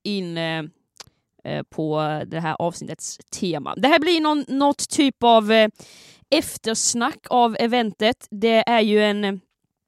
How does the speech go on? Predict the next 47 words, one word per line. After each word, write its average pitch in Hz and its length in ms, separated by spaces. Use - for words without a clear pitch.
Det 240 180
här 269 100
eventet 240 420
var 233 160
ju 214 60
verkligen 214 320
en 185 360
dröm 196 520
för - 160
Ny 254 120
Generation 285 520
som 233 240
började 202 840
tjugohundranitton 214 1300
och 214 180
som 202 180
har, 190 400
eh, 185 160
pågått, 277 640
eh, 190 380
upp - 220
och 294 80
ner 277 260
och 254 100
fram 254 260
och 226 60
tillbaka 226 440
med 226 100
en 220 60
pandemi 220 500
som - 140
har 208 80
varit 202 180
i 202 40
vägen, 190 520
och 185 80
det 190 60
har 190 80
planerats 214 680
och 202 100
drömts 196 440
och 185 220
betts 208 380
för 190 140
och 180 160
visionerats 190 480
om, 165 220